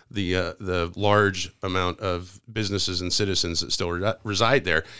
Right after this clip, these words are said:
And, uh, many of them are non-citizens. And so that's kinda where we ran into trouble with our I Ds. And that's why we don't know our driver's license numbers, 'cause they were handing out I D that looked credible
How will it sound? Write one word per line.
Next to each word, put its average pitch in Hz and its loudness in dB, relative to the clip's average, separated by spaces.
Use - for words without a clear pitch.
And, 101 2
uh, 82 -2
many 117 2
of 101 -2
them 101 2
are 101 4
non-citizens. 95 2
And 95 -2
so 101 2
that's 113 2
kinda 131 0
where 117 2
we 107 0
ran 107 2
into 98 0
trouble 107 0
with 98 -2
our 98 2
I 101 4
Ds. 98 -2
And 85 -4
that's 87 -4
why 90 -4
we 90 -2
don't 87 -4
know 92 -4
our 87 -4
driver's 117 0
license 90 -2
numbers, 92 -4
'cause 87 -8
they 87 -6
were 90 -4
handing 104 2
out 101 2
I 87 2
D 113 2
that 95 2
looked - 0
credible 104 2